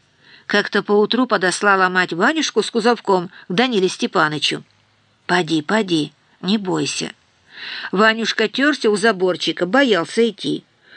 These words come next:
Сказал сипло в прорез палисадника: «Грибов на!» «Да громче ты,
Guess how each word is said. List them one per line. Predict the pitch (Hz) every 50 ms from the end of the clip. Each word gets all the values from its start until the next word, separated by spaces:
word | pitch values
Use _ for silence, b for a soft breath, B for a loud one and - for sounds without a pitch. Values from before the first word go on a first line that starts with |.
| B
Сказал | B - - - 196 175 156 180 175 175
сипло | 160 - - - 226 262 262 262 208 185 165 - - _ _ _
в | - -
прорез | - 208 220 214 196 190 175 - -
палисадника: | - 190 202 202 - - 190 170 165 156 165 165 156 - 160 151 - - _ b b b b b b b b
«Грибов | - - 208 233 262 254 208 233 240 208 180 151 - -
на!» | 180 190 208 233 254 269 - - _ _ _ _ _ _ _ _ _ _ _ _ _ _ _
«Да | - 160 196 196 185
громче | 170 190 196 208 226 226 208 202 - 233 220
ты, | 202 - 185 165 147 -